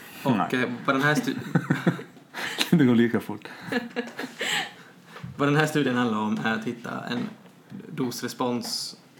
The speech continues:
Speaker 1: någon slags liksom referensmaterial för, ehm, xylitol och sorbitol, alltså sötningsämnena i tuggummi.
Speaker 2: Mm.
Speaker 1: Ehm, for E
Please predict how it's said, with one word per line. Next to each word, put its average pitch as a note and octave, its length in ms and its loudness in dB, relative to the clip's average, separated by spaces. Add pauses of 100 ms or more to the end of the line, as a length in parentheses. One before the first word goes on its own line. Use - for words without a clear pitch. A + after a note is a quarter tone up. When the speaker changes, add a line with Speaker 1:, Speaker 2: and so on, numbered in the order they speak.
(120)
Speaker 1:
någon D3 180 -10
slags B2 260 -6
liksom A#2+ 340 -4
referensmaterial A#2+ 960 -2 (640)
för, G#2 460 0
ehm, G#2 560 -2 (400)
xylitol A#2+ 640 0
och A2+ 180 -6
sorbitol, A#2 600 -6 (160)
alltså - 280 -6
sötningsämnena A#2+ 680 -6
i A#2+ 140 -10
tuggummi. B2 480 -8 (260)
Speaker 2:
Mm. C#3+ 180 4 (380)
Speaker 1:
Ehm, A2 680 -4 (1300)
for G#2+ 380 -2
E C3+ 180 -6